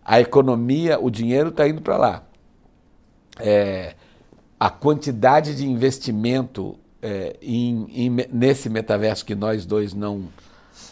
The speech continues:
não entendemos o que que é direito, é, e, e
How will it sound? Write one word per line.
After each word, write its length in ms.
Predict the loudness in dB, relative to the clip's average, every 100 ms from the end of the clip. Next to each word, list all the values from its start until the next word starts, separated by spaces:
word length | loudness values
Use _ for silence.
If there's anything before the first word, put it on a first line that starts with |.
| -8
não 200 | -2 0
entendemos 760 | 2 4 4 2 2 2 0 -6
o 60 |
que 160 | -4 -6
que 200 | 0 4
é 120 | 4
direito, 680 | 2 0 2 2 0 -6 -12 -18 -20 -20 -10
é, 500 | 0 0 0 -6 -8
e, 580 | -10 -4 0 0 0
e 60 | -2